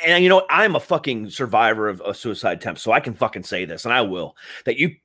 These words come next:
pussied out instead of being there for them. That can be a controversial statement. I don't care. You know, tabloids can pick that up and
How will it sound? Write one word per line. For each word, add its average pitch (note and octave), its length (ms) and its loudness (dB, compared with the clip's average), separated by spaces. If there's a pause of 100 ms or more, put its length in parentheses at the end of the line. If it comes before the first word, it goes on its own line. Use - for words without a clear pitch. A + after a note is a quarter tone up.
pussied A3 400 4
out D#3+ 300 2 (1900)
instead E3 240 0
of B2 160 -2
being E3+ 260 2
there D3+ 160 2
for C#3 140 -8
them. A2+ 340 -4 (3000)
That G3 160 2
can G3 100 -2
be F3+ 100 2
a D#3+ 40 0
controversial D#3 600 -2
statement. F3+ 540 -4
I E3 80 0
don't A#2 180 -6
care. D#3+ 400 2 (240)
You C#3+ 100 -4
know, A#2+ 280 -2 (280)
tabloids F#3 480 2
can D#3 100 -6
pick F#3+ 180 -2
that E3 120 0
up D#3+ 180 2
and B2 300 -8